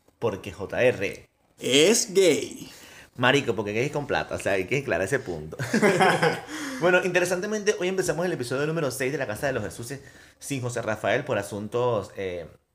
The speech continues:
Speaker 1: logísticos. Eh, lógicamente no tenía plata para venir, así que nos <laughs> jodimos y no pudo venir.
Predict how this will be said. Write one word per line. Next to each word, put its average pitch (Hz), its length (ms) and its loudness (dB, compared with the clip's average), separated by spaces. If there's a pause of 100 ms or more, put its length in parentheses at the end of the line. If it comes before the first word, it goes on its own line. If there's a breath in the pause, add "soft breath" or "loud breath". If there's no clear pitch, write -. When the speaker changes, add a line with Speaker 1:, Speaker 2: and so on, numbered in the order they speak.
(220)
Speaker 1:
logísticos. - 760 -8 (240)
Eh, 87 240 -12
lógicamente 123 420 -6
no 127 80 -2
tenía 123 200 -4
plata 127 180 -4
para 135 140 -2
venir, 143 160 -2
así 120 160 -6
que 120 100 -2
nos 131 140 2
<laughs> - 20 2
jodimos 185 580 6
y 196 120 8
no 160 160 2
pudo 156 320 2
venir. 165 500 0